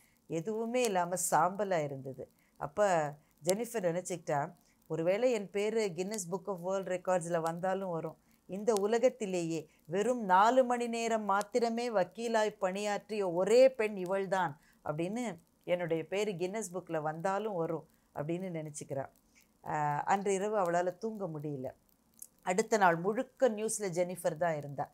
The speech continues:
இ-, அது அழகான பெண் வேற இல்லையா? எங்க பாரு அவளுடைய படங்கள் தான். இவளுக்கு யார் காசு கொடுத்தாங்க? இவ எப்படி உள்ள போனா? இவ எதனால வந்து ஸ்டெல்லாவை வந்து அச்சுறுத்துகிற அந்த பார்சல் இவ கை,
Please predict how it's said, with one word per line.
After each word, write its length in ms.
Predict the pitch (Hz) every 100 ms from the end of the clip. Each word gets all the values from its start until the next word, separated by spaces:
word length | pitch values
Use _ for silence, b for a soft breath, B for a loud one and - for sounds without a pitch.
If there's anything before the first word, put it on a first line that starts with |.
| b -
இ-, 220 | 180 -
அது 200 | 196 214
அழகான 460 | 208 226 247 262 240
பெண் 220 | 214 208
வேற 300 | 208 185 170
இல்லையா? 280 | 147 165 247
எங்க 460 | 196 185 240 277
பாரு 400 | 277 262 262 262
அவளுடைய 520 | 220 208 202 185 170 160
படங்கள் 460 | 170 180 170 151
தான். 200 | 147 143 b b
இவளுக்கு 320 | 170 170 170
யார் 240 | 185 254 285
காசு 380 | 208 202 - 165
கொடுத்தாங்க? 420 | - 147 139 131 b b -
இவ 160 | 180
எப்படி 300 | 180 180 302
உள்ள 300 | 302 233 208
போனா? 440 | 202 170 147 139 b b
இவ 260 | - 190 185
எதனால 640 | 180 202 294 311 302 269
வந்து 440 | 233 233 262 240 208 -
ஸ்டெல்லாவை 500 | 226 233 262 247 220
வந்து 220 | 208 220
அச்சுறுத்துகிற 600 | 196 - 285 247 240 196
அந்த 280 | 180 165 165
பார்சல் 420 | 190 208 - 220
இவ 220 | 185 180 185
கை, 400 | 190 196 208